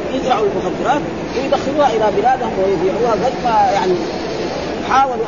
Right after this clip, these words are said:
أن يمنعوا ذلك ما استطاعوا. يا، عندهم إيه؟ عندهم طائرات وعندهم مدافع ويقاتلوا الشرطة والبوليس. <laughs> أبدًا بهذه الطريقة. الدول الكافرة هي اللي تحارب المخدرات يمكن أكثر من البلاد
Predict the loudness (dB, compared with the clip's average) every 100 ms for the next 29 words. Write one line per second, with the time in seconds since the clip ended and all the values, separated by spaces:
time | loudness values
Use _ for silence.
0 | 0 0 0 0 0 2 2 0 -2 -2
1 | -2 -2 -4 -6 -6 -6 -4 -4 -2 0
2 | 2 2 0 0 0 2 0 -2 -2 0
3 | 0 0 0 0 0 -2 -4 0 0 0
4 | 2 2 0 -2 0 2 2 0 2 0
5 | 0 -2 0 0 0 0 0 2 2 2
6 | 2 0 0 -2 -2 -2 -2 -4 -2 -4
7 | -4 -4 -4 -4 -4 0 0 0 0 0
8 | 0 -2 -2 -2 -4 -6 -6 -6 -6 -6
9 | -6 -6 -6 -6 -4 -4 0 2 4 4
10 | 2 0 0 0 0 0 0 0 -2 -2
11 | 0 2 0 0 -2 -2 0 0 0 2
12 | 2 0